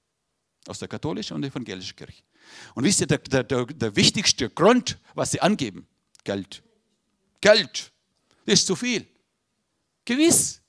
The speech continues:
ist es zu viel. Aber, je nachdem, wie man das anschaut, ne?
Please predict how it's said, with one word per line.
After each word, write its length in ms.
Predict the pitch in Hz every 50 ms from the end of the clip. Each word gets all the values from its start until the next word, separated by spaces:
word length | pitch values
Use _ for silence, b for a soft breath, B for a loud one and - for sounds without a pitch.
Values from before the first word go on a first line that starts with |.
| _ _ _ _ _ _ _ _ _ _ _ -
ist 140 | - 113 127
es 160 | 123 - -
zu 100 | - 110
viel. 260 | - - 117 107 95 - _ _ _ _ _ _ _ _ _ _ _ _ _ _ _ _ _ _ _ _ _ _ _ _ _ _ _ _ _ _ _ _ _ _ _ _ _ _ _ _ _ _ _ _ _ _ _ _ _ _ _
Aber, 420 | - 127 117 110 110 98 90 85 - _ _ _ _ _ _ _ _ _ _ _ _ _ _ _ _ _ _ _ _ _ _ _ _ _ _ _ _ _ _ _ _ _ _ _ _ _ _ _ -
je 120 | - 104
nachdem, 300 | 101 101 - 117 107 104
wie 60 | 90
man 100 | 87 92
das 160 | - 98 92 120
anschaut, 340 | 107 110 - - 78 85
ne? 160 | 92 110 135